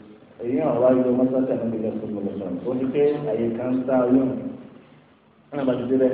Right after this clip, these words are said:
àwọn ti sáré ní wọ́n ń lò fún bẹ̀rẹ̀ sọ. Wọ́n máa ṣe, wọ́n máa kà fúra nínú ọ̀gá. So, wọ́n máa ṣàdúrà. So that àyè yẹn bí ti bẹ́ẹ̀ ni ẹni tó lọ́lá yìí. Wọ́n máa ti pè wọ́n sáfù wájú tó lọ́lá jùlọ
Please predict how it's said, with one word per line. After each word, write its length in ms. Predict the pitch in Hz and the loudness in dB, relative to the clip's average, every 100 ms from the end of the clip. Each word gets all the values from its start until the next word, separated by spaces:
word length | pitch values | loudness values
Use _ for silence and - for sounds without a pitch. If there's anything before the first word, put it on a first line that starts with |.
| - - - | 0 -8 -10
àwọn 180 | 113 131 | -6 -2
ti 80 | 131 | 0
sáré 220 | 123 107 | 0 -2
ní 80 | 107 | -4
wọ́n 200 | 110 110 | -4 -4
ń 40 | |
lò 80 | 117 | -4
fún 140 | 117 | -6
bẹ̀rẹ̀ 240 | 107 98 98 | -4 -6 -6
sọ. 120 | 104 - - - | -6 -8 -12 -16
Wọ́n 160 | - 107 | -16 -10
máa 160 | 110 | -8
ṣe, 160 | 110 110 110 104 104 95 - - | -6 -2 -2 -2 -4 -4 -6 -6
wọ́n 180 | 120 123 | -8 -6
máa 140 | 117 | -6
kà 80 | 117 | -6
fúra 220 | - 117 | -4 -4
nínú 200 | 113 113 107 | -2 -4 -4
ọ̀gá. 260 | 98 107 113 - - - - - - | -6 -6 -6 -8 -12 -16 -20 -20 -20
So, 140 | - 113 117 117 113 113 - - - - - - - | -10 -4 -4 -4 -6 -12 -16 -20 -20 -20 -20 -20 -14
wọ́n 180 | 131 127 | -8 -6
máa 120 | 113 | -6
ṣàdúrà. 300 | - - 113 | -6 -4 -2
So 120 | 110 | -2
that 180 | - 113 - - - | -2 -2 -4 -10 -10
àyè 200 | 120 113 | -6 -4
yẹn 200 | 123 135 | 0 0
bí 80 | 139 | 0
ti 100 | 143 | -2
bẹ́ẹ̀ 180 | 135 143 | 0 2
ni 80 | 139 | 2
ẹni 200 | 127 127 | 2 2
tó 80 | 123 | 2
lọ́lá 200 | 127 135 | 4 4
yìí. 160 | 127 - - - - - - - - | 4 0 -4 -10 -14 -18 -20 -20 -14
Wọ́n 160 | - 151 | -4 0
máa 100 | 139 | 2
ti 60 | |
pè 160 | 131 120 | 2 0
wọ́n 180 | 117 120 120 | 0 -2 -4
sáfù 240 | 123 127 123 | -2 -2 0
wájú 180 | 123 120 | -2 -2
tó 100 | 117 | -2
lọ́lá 200 | 120 123 | 0 0
jùlọ 260 | - - | -2 -4